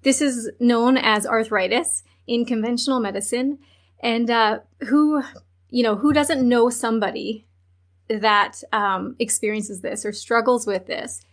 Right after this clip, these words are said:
So for joint pain, for swelling, inflammation, we're dealing with, um, everything concerning the, the skeletal muscle system. It is all controlled from the area in our brain called the cerebral medulla.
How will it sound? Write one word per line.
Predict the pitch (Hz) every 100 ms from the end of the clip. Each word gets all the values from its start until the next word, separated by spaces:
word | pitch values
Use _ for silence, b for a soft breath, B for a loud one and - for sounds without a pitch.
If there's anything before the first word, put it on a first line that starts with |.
| _
So | - 277 208 214 277
for | - 285 285 294 311 233
joint | 277 294 277
pain, | 254 254 254 262
for | 254 220 208 208 208
swelling, | - - 254 254 254
inflammation, | - 233 254 233 220 214 240 226 233
we're | 226 226
dealing | 247 269 285
with, | 240 233 226 - _ _ _ -
um, | 226 208 202
everything | 247 277 269 285
concerning | 285 247 226 226
the, | 226 214 196 190 _
the | -
skeletal | 214 - 220 226 233
muscle | 220 196 190 202
system. | 196 202 185 - - 226 _ _ _ _ _ _ _ _ -
It | 262 -
is | 262 226
all | 226 277
controlled | 381 370 285 254 247
from | 233 226 220
the | 214 -
area | 220 262 294
in |
our | 294
brain | 277 233 233
called | 220 233 220
the | 220
cerebral | 220 214 202 254 247 254
medulla. | 220 247 254 202 -